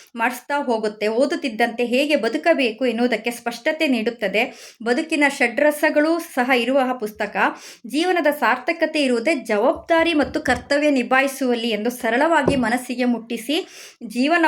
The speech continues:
ಏನು ಅನ್ನೋದನ್ನ ಮತ್ತೆ ತಿಳಿಸಿದ್ದಾರೆ. ಇದು ನನಗೆ ತುಂಬಾ ಇಷ್ಟವಾಗಿರುವಂತಹ ವಿಷಯ. ಈ ರೀತಿ ಬದುಕಿದ್ರೆ ಖಂಡಿತ ಮುಂದೆ ರಿಗ್ರೆಟ್ಸ್ ಎನ್ನುವ ಒಂದು ಪದ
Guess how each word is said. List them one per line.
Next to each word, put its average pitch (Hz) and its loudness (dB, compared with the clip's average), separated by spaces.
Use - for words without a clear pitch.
ಏನು 339 2
ಅನ್ನೋದನ್ನ 269 2
ಮತ್ತೆ 269 0
ತಿಳಿಸಿದ್ದಾರೆ. 233 -2
ಇದು 285 2
ನನಗೆ 254 4
ತುಂಬಾ 262 2
ಇಷ್ಟವಾಗಿರುವಂತಹ 226 0
ವಿಷಯ. 226 0
ಈ 330 4
ರೀತಿ 392 2
ಬದುಕಿದ್ರೆ 226 0
ಖಂಡಿತ 269 0
ಮುಂದೆ 220 -2
ರಿಗ್ರೆಟ್ಸ್ 285 0
ಎನ್ನುವ 247 2
ಒಂದು 208 0
ಪದ 247 0